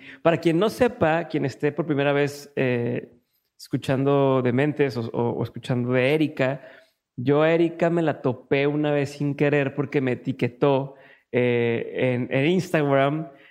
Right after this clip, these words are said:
eh, con el show equivocado. Ella salió en un programa que se llama parecido de Venezuela. Me etiquetó acá, "Oigan, vayan a, vayan a seguir a, a, a Dementes, este, acabo de, de grabar con, con él,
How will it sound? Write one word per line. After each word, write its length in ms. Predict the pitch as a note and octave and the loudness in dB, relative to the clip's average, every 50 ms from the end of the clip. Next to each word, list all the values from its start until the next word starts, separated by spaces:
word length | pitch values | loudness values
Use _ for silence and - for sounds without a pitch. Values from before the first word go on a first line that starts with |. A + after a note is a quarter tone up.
| _ _ _ | _ _ _
eh, 540 | - C#3+ A#2+ A#2 A#2+ A#2 A#2 A2 - B2+ - _ _ _ _ _ | -6 -4 -4 -2 -2 -4 -4 -6 -8 -10 -14 _ _ _ _ _
con 160 | - C3+ A#2+ B2 | -4 -2 0 0
el 80 | A#2+ | -2
show 220 | A2+ - - C#3 C#3 | -2 0 0 0 0
equivocado. 600 | C#3 - D3+ D3 C#3+ C#3 D3 F3+ F3+ F3+ E3+ D#3+ | 2 2 2 2 2 2 4 4 4 6 6 4
Ella 120 | D3+ D#3 | 4 2
salió 240 | D3+ - E3 C#3 C#3+ | 2 0 0 2 2
en 80 | C#3+ D3 | 2 0
un 100 | D3+ C#3 | 0 0
programa 320 | C#3+ D3+ C#3+ C#3+ D3 C#3+ | 0 0 2 2 0 0
que 80 | - C3 | -2 -4
se 120 | - - | -4 -2
llama 220 | A#2+ A#2 B2+ C3+ - | -2 0 0 0 0
parecido 520 | C#3 B2+ A#2+ A#2 - C#3+ C#3 C#3 C3+ - | 0 0 -2 -2 -2 0 0 0 0 -2
de 220 | - - C#3 C3+ | -2 -2 0 0
Venezuela. 580 | C3 C3 B2+ B2+ B2 - F3 F3 F3 F3 F3+ F3+ - - - - _ _ _ - | 2 2 0 -2 -2 0 0 0 2 0 -2 -4 -8 -18 -20 -20 _ _ _ -2
Me 140 | C3 C3+ | -2 -2
etiquetó 440 | C3 - C#3 C3 - C3 A#2 - - | 0 0 -2 -2 -2 -2 -4 0 0
acá, 300 | C#3 C#3+ - - D#3+ E3 - | -2 0 0 -2 -2 0 0
"Oigan, 420 | F3+ G#3 A3 A3 A3+ A3+ A3 G#3+ | 2 2 2 2 2 0 0 2
vayan 280 | G3+ G3+ G#3 G#3 G#3+ G#3 | 0 2 2 2 2 2
a, 160 | G3+ F#3 F3 | 0 0 0
vayan 300 | - D#3 E3+ F3+ F#3+ G3 | 0 2 2 2 2 2
a 40 | F#3+ | 0
seguir 360 | - - D#3+ D#3 D#3+ E3+ E3+ | 0 0 0 2 2 2 2
a, 460 | F3 E3+ E3 D#3 D3+ - C#3 C3+ C3+ | 2 2 2 0 0 0 0 -2 -2
a, 120 | - C3 C3 | -2 0 0
a 40 | B2+ | 0
Dementes, 640 | B2+ B2 C#3+ F#3 G3+ G3+ F#3+ G3+ F#3+ G3 F#3+ F3 | 0 0 0 0 0 -2 0 0 0 0 0 0
este, 460 | E3+ D3 - - D3 C3+ C3 B2+ - - - - - _ _ - | -2 -4 -2 -2 -2 0 0 -2 -6 -10 -18 -20 -20 _ _ -8
acabo 360 | - B2 - C#3 C3+ D3 D#3 | -6 -2 0 2 2 4 4
de, 380 | D#3 D3+ C#3+ C#3 C3+ B2+ B2 - | 4 4 2 2 2 0 0 0
de 80 | C3 C3 | 0 0
grabar 320 | B2+ B2 B2 C3+ C#3+ C3+ | 0 2 0 0 0 0
con, 220 | - D#3 C#3+ C#3 - | 0 -2 -2 -2 -2
con 220 | - C3+ C3 C#3 | -2 -2 0 2
él, 380 | D#3+ F#3 G3 G#3 G3+ - - | 2 0 0 -2 -6 -12 -16